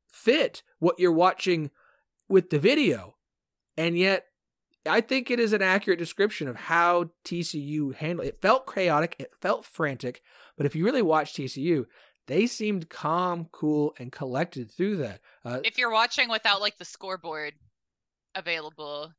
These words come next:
Speaker 2: it's, it's a very different
Speaker 1: Yeah,
Speaker 2: story.
Speaker 1: it
Speaker 2: And I'm so bummed I didn't hear the radio call live, 'cause I listened to most of that game on the radio as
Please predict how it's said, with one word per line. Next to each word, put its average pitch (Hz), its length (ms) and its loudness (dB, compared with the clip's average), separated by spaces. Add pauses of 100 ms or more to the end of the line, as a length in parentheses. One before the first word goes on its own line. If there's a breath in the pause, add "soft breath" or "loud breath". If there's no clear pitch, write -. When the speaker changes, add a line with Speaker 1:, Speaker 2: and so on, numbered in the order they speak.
Speaker 2:
it's, - 300 -10
it's 170 200 -14
a 165 40 -20
very 151 300 -8
different - 220 -16
Speaker 1:
Yeah, 170 200 2
Speaker 2:
story. 147 240 -6
Speaker 1:
it - 80 -2
Speaker 2:
And 214 100 0
I'm 302 200 4
so 262 420 -2
bummed 196 240 -2
I 180 80 0
didn't 180 240 -4
hear 180 280 -4
the 175 100 -10
radio 156 360 -8
call 151 340 -8
live, 151 540 -6 (920)
'cause 175 560 -4 (440)
I 269 220 4
listened 214 640 -4
to 175 380 -2
most 190 360 -6
of 190 60 -12
that 165 240 -4
game 175 640 0 (280)
on 160 140 -4
the 160 120 -16
radio 185 640 -2 (880)
as 160 500 -2